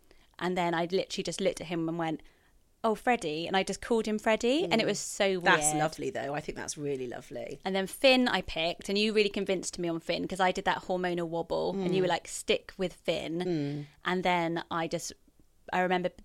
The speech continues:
Speaker 1: I wanted Barnaby for the middle. Henrik was like, "Totally no." He'd never heard the name Barnaby in his life.
Speaker 2: I love it.
Speaker 1: Exactly.
Speaker 2: But it's not just Finn Barnaby, is it?
Speaker 1: <laughs>
Speaker 2: It's Finn Barnaby Boo. <laughs> So I think really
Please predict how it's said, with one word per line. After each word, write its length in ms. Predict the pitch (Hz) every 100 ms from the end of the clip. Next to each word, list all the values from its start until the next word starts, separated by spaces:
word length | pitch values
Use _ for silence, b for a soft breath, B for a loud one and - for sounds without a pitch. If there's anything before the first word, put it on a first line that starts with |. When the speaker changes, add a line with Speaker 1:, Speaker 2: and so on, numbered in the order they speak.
| -
Speaker 1:
I 60 | 170
wanted 320 | 170 - -
Barnaby 420 | 165 170 165 147
for 100 | -
the 60 | 170
middle. 300 | 165 170 165
Henrik 300 | 180 175 -
was 100 | 175
like, 180 | 160 -
"Totally 400 | - 185 - 170
no." 440 | 185 - 127 - 208
He'd 160 | 190 190
never 280 | 185 190 196
heard 200 | 175 170
the 60 |
name 160 | 170 175
Barnaby 480 | 175 170 170 170 170
in 80 |
his 160 | 170 175
life. 640 | 170 180 - 381 381 - b b
Speaker 2:
I 100 | 156
love 220 | 143 139
it. 380 | 107 104 - - _ _ _ -
Speaker 1:
Exactly. 720 | 170 185 - - 147 160 170 _
Speaker 2:
But 80 | -
it's 140 | 185 202
not 280 | 208 202
just 320 | - 175 - -
Finn 280 | 190 165
Barnaby, 460 | 160 160 143 135 135
is 120 | 135
it? 100 | 127
Speaker 1:
<laughs> 160 | - 247
Speaker 2:
It's 120 | 254
Finn 340 | - 220 196
Barnaby 480 | 185 185 - 196 214 - 165
Boo. 360 | 294 - - -
<laughs> 40 | - 269 - - - 740 - 762 - 480 - - B 370 -
So 200 | 311 269
I 140 | 277
think 260 | 302 453 -
really 600 | 262 262 226 190 170 180